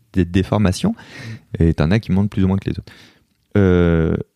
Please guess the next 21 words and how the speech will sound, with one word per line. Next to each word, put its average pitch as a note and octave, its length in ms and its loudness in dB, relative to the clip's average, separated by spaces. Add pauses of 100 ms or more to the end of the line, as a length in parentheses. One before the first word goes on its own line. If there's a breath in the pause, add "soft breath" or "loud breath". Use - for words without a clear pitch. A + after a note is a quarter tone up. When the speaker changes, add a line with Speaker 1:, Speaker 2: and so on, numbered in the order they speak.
(280)
Speaker 1:
avant, G#2 340 2
t'sais, A2 160 -2
ça F2 140 -4
m'agaçait, E2+ 460 -2
et D#3 40 -2
puis F2 160 -8
j'am-, E2+ 320 0
j'amenais A2 540 2
en F2 80 0
fait G2+ 300 -4
à D2+ 60 -8
faire E2 280 -14
dire D#2 160 -8
la D#2 80 -8
vérité. G#2+ 420 -6 (560 soft breath)
En G2+ 100 -14
fait, - 220 -12
ça - 80 -12
n'a - 180 -10
aucun - 300 -4
intérêt. D#3 460 -4